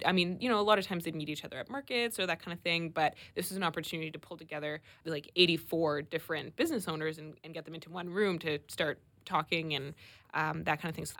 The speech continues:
Um, and so I, that was, um, something that I really, uh, thought was gonna be important for this year. And then,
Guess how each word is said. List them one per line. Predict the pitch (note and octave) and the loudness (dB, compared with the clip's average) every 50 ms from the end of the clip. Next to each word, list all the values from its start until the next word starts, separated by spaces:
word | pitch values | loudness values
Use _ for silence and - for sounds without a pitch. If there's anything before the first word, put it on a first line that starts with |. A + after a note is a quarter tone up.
| - | 6
Um, | F#3 F3+ F3+ F3+ F#3 F3+ - | 8 10 10 10 10 8 6
and | - G3 G#3 F#3 | 4 4 4 4
so | - - G3+ G3 | 6 8 10 12
I, | G3 F#3+ F#3+ F#3+ F#3 F3+ - - | 12 12 12 12 10 8 6 8
that | G3+ G3 | 8 8
was, | G3 G3+ G3+ F#3 F#3 - - - - | 10 8 8 6 6 4 4 4 4
um, | F3+ E3+ D#3 D3+ D3 D3 D3+ D3 C#3+ - - - | 6 6 6 6 6 4 0 -2 -6 -8 -6 -2
something | G3+ F#3 F#3 F#3 F3 | -2 0 0 0 2
that | E3 | 2
I | D#3+ | 2
really, | D#3+ D#3+ E3 E3 E3 D#3 D#3 D#3+ - _ - _ _ - | 4 6 6 6 6 4 2 -4 -12 _ -20 _ _ -4
uh, | - D#3 D3+ D#3 E3 E3+ | -4 -2 -2 -2 -4 0
thought | - E3 D3+ | 2 2 2
was | D#3 D#3+ D3+ | 2 0 -2
gonna | D#3+ D#3+ D3+ | -2 -4 -2
be | D3+ D3+ D3 - - - - | -2 -2 -2 -2 -4 -8 -14
important | D#3 D#3 - - - - F#3 | -14 -10 -8 -8 -8 -8 -8
for | - G#3+ | -8 -4
this | G#3+ A3+ A#3 - | -4 -4 -4 -2
year. | C#4+ E4 A4 A4 - _ _ _ _ - - - - - - | -2 -2 -2 -4 -6 _ _ _ _ -16 -14 -14 -14 -20 -14
And | - - F3+ F#3 F#3 | 0 2 4 6 8
then, | F#3 F#3 F#3 F#3 F#3 F#3 F#3 F3+ - | 10 10 10 10 10 10 8 6 4